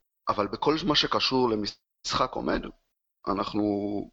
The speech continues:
בוודאי, בוודאי שלא רואים, לא רואים שום התקדמות. שנה שלמה, ו-, ו-, ובוודאי שלא רואים התקדמות.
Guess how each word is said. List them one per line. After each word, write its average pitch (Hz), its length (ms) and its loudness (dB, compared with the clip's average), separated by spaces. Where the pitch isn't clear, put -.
בוודאי, 110 500 2
בוודאי 113 360 0
שלא 104 240 0
רואים, 104 320 2
לא - 360 2
רואים 160 220 4
שום 139 200 2
התקדמות. 107 440 -2
שנה 117 360 2
שלמה, 143 540 4
ו-, 101 560 2
ו-, - 280 -10
ובוודאי 110 520 2
שלא 101 200 2
רואים 104 200 0
התקדמות. 98 400 -6